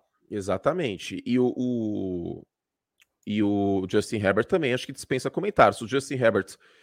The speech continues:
tá jogando bem neste ano, cara, ele tá fazendo o possível. Ele não tá jogando super bem, não tá uma coisa espetacular como foram os dois outros anos,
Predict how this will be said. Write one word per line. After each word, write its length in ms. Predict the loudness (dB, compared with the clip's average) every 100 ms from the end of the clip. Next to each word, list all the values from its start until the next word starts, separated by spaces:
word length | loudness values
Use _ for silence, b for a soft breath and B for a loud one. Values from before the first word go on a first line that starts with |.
| b b 2
tá 120 | 2
jogando 340 | 4 2 2
bem 560 | -4 6 10 10 8 2
neste 380 | -4 -6 -2 0
ano, 200 | 0 0
cara, 380 | 6 8 6
ele 100 | 0
tá 140 | -2 -2
fazendo 300 | -2 -4 -8
o 40 |
possível. 340 | -10 -10 -8 -8
Ele 40 |
não 60 | -6
tá 100 | -4
jogando 320 | -4 -4 -8
super 520 | -12 -12 -10 -6 -6 -4
bem, 240 | -6 -8
não 80 | -6
tá 120 | -4
uma 80 | -2
coisa 180 | -4 -6
espetacular 720 | -8 -6 -6 -4 -2 -2 -4
como 120 | -12
foram 220 | -8 -8
os 60 | -4
dois 180 | -6
outros 260 | -6 -4 0
anos, 240 | 0 0